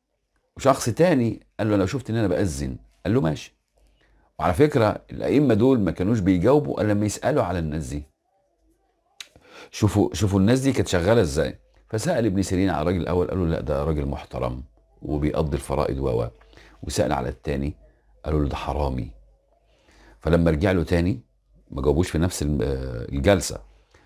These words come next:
لما رجع له تاني قال له: "أنت هتحج؟ أنت إيدك هتتقطع." علشان كده أصحابه لما سألوه بعد كده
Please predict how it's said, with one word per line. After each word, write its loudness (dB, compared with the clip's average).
لما -2
رجع 2
له 2
تاني -2
قال -2
له: 2
"أنت -4
هتحج؟ -6
أنت 0
إيدك 0
هتتقطع." -6
علشان 4
كده 6
أصحابه 4
لما 6
سألوه 2
بعد -2
كده -2